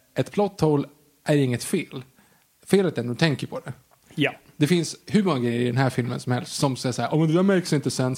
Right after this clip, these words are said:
Speaker 1: Varför vaknar de inte när, när korridoren snurrar, de som ligger i andra rummet?"
Speaker 2: Mm.
Speaker 1: Eller varför vaknar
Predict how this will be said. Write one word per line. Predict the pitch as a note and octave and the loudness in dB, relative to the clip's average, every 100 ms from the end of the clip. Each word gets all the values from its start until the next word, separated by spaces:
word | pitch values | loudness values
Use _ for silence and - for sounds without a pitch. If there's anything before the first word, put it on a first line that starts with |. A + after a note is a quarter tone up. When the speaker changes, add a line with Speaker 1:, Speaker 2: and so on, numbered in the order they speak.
| - | 0
Speaker 1:
Varför | D#3+ D#3 | 0 2
vaknar | D3+ D#3 - F#3 | 2 0 2 2
de | |
inte | F3+ D#3+ | 2 0
när, | C#3 C3 B2+ | 0 2 0
när | C3+ C#3 C3 C3 C#3+ D#3 D#3+ C3+ | 0 0 2 2 0 -6 -14 -4
korridoren | - C#3+ D#3 E3+ D3 | 2 2 4 2 2
snurrar, | D3+ B2+ B2 C#3+ | 0 2 0 2
de | C#3 | 0
som | C3 | 0
ligger | C#3+ C#3 | 0 0
i | |
andra | C#3 D#3+ | 0 2
rummet?" | C#3 C3 - - | 2 0 -6 -6
Speaker 2:
Mm. | C3+ B2 A#2 | -6 -4 0
Speaker 1:
Eller | B2+ B2+ B2 A#2+ - | 2 4 2 -2 -10
varför | - D3+ C#3+ | -2 0 0
vaknar | D3+ C#3 D3+ D3+ D3 | 0 0 0 -2 -2